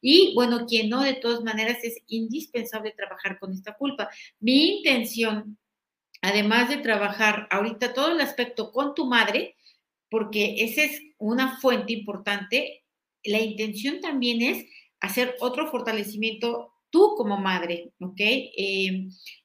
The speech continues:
entonces, vamos a continuar todavía esto. Yo creo que todavía hay bastante tela que cortar y lo que queremos es tener el máximo resultado posible.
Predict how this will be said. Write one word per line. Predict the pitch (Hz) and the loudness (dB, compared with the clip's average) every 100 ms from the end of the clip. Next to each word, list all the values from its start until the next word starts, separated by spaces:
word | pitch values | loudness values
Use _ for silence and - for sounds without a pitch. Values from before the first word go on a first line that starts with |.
| - | -8
entonces, | 208 233 226 277 254 196 | -2 -2 0 0 -2 -4
vamos | 247 269 302 | -2 -2 -2
a | 285 | -4
continuar | 240 208 214 214 226 233 247 247 - | -4 -4 -4 -2 2 4 2 -2 -6
todavía | 233 247 233 226 | -2 0 0 0
esto. | 220 220 247 - | -2 -4 -6 -6
Yo | 208 247 | -6 -6
creo | 254 | -8
que | - | -10
todavía | - 233 220 | -6 -4 -2
hay | 226 | -2
bastante | 214 - 226 208 220 | -6 -8 -10 -10 -8
tela | 214 208 | -6 -6
que | 208 - | -8 -14
cortar | 202 - 226 - - - _ | -16 0 0 0 -10 -20 _
y | 220 | 2
lo | 226 233 | 2 2
que | 226 | 2
queremos | 233 233 269 277 | 4 4 0 -4
es | 277 | -6
tener | 254 233 | -4 -2
el | 240 240 | -2 -4
máximo | 226 - - 226 190 | -6 -8 -8 -6 -6
resultado | 196 190 185 196 190 | -8 -10 -8 -8 -8
posible. | 190 190 190 185 180 | -10 -8 -6 -4 -6